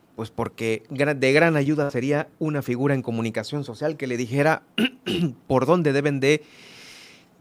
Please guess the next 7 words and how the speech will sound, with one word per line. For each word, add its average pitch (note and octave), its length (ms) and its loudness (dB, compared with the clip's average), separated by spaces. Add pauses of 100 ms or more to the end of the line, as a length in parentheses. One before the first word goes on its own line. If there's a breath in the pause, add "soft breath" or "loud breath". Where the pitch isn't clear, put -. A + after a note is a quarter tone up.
ir A3 480 6
estas E3 340 4
respuestas, D#3 960 2
estas C3+ 320 -2
negociaciones, C#3 1200 4
para C#3 380 0
que C3+ 720 2